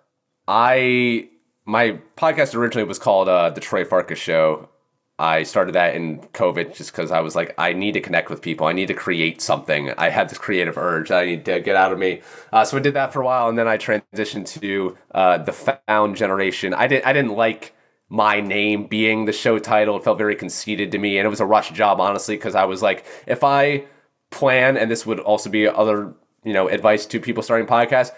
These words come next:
don't overplan, because if you overplan and think about all the details, what is my niche? What is this about? Yada, yada. Yes, that's all important,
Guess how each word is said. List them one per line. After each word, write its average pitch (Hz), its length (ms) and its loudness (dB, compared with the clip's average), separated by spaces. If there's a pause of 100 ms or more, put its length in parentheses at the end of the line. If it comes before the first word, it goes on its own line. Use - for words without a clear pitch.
(180)
don't 143 240 2
overplan, 139 800 2 (140)
because 120 240 0
if 110 140 -2
you 117 100 2
overplan 131 680 2
and 110 100 0
think 123 160 -2
about 117 200 4
all 120 140 4
the 117 80 -2
details, 120 800 0 (260)
what 120 180 0
is 123 140 -2
my 127 160 2
niche? 123 460 -2
What 135 180 0
is 120 120 -8
this 127 140 -8
about? 131 280 0
Yada, 127 200 2
yada. 123 360 4
Yes, 131 220 2
that's - 160 0
all 127 140 4
important, 135 500 0